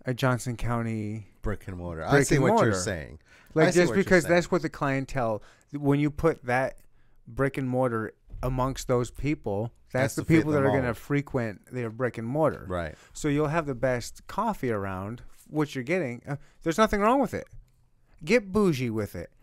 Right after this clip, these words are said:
Speaker 1: Get the
Speaker 2: <laughs>
Speaker 1: Johnson County soccer moms in there. Let me tell you something. This podcast is not Johnson County soccer mom friendly. Action forty-one News told me so themselves.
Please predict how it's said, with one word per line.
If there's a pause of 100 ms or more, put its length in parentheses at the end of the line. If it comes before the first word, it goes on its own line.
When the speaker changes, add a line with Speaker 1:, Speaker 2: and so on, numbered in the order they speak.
(260)
Speaker 1:
Get
the
Speaker 2:
<laughs>
Speaker 1:
Johnson
County
soccer
moms
in
there.
Let
me
tell
you
something. (1120)
This
podcast
is
not
Johnson
County
soccer
mom
friendly. (880)
Action
forty-one
News
told
me
so
themselves.